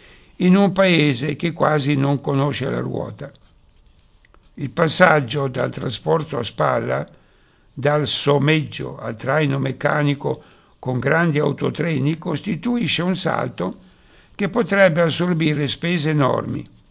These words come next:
anticipate di troppo rispetto al bisogno, mentre niente impedisce di allargare in seguito e magari sussidiare con tracciati indipendenti le prime strade.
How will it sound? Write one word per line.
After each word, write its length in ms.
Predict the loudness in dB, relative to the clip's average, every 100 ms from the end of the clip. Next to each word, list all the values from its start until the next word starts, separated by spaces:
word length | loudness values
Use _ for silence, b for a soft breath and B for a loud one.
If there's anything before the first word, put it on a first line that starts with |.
| _ _ _ -6
anticipate 1080 | -4 -4 -4 -4 0 2 0 -2 -6 -12 -10
di 180 | -8 -4
troppo 420 | 0 0 -2 -6
rispetto 580 | -6 -6 -4 -4 -2 -4
al 120 | -2
bisogno, 580 | -4 -6 -4 -4 -6 -8 -16 _ _ b b b b b
mentre 440 | 2 2 2 2
niente 440 | 4 4 4 0
impedisce 760 | -2 -2 -2 -2 -2 -2 -4 -4
di 100 | -2
allargare 600 | 0 0 0 -2 -2 -2
in 100 | -4
seguito 720 | -4 -6 -4 -6 -8 -10 -12 b b b b
e 60 |
magari 480 | 0 2 4 2 0
sussidiare 960 | -2 -4 -4 -4 -4 -2 -2 -2 -4 -6
con 200 | -6 -6
tracciati 680 | -6 -6 -4 -2 -4 -6 -6
indipendenti 1040 | -4 -4 -6 -2 -2 -2 -4 -4 -8 -10 B B B B
le 160 | -4
prime 340 | -2 0 0 0
strade. 500 | -4 -6 -6 -8